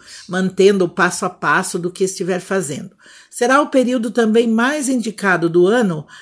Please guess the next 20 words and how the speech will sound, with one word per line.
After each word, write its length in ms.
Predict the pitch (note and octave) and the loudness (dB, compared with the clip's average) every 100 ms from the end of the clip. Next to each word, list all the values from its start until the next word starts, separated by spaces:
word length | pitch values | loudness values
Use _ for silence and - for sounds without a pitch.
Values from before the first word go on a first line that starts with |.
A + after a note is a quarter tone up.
| - | -14
para 200 | - G#3 | -4 -2
rever 400 | A3+ A#3 G#3 G#3+ | 2 2 4 4
o 80 | A3+ | 2
que 160 | A3+ A#3+ | -2 -4
vale 360 | G3 G#3 G#3 | 0 0 0
preservar, 840 | G#3 G#3+ G#3 A3+ G#3 E3+ E3 C#3+ - - _ _ | 0 0 0 0 0 0 0 -2 -6 -20 _ _
o 80 | C3+ | -10
que 160 | D#3+ | -8
compensa 640 | D3+ F#3 F3+ G3 F3 E3+ G3 | -2 -2 0 0 2 2 0
em 100 | G3 | 0
renda 600 | F3+ G#3+ B3+ D4 E4+ G#4 - | 0 0 0 0 -2 -2 -8
e 200 | G3 G3+ | -6 -4
o 60 | B3+ | -4
que 180 | C4 C4 | -4 -2
gera 360 | G#3 A3 A3+ | 0 0 0
satisfação 880 | A3 A3+ A3 - A3+ A3 - A3 A3 | -2 -4 -6 -4 -2 0 0 0 0
a 80 | A3+ | 0
você 500 | A3+ A#3+ - G#3+ A3 _ _ _ | 0 0 2 2 2 _ _ _
para 180 | A3 A3+ | 0 2
manter 680 | A3+ A3 G#3 A3 G#3+ A3 | 2 0 0 4 4 2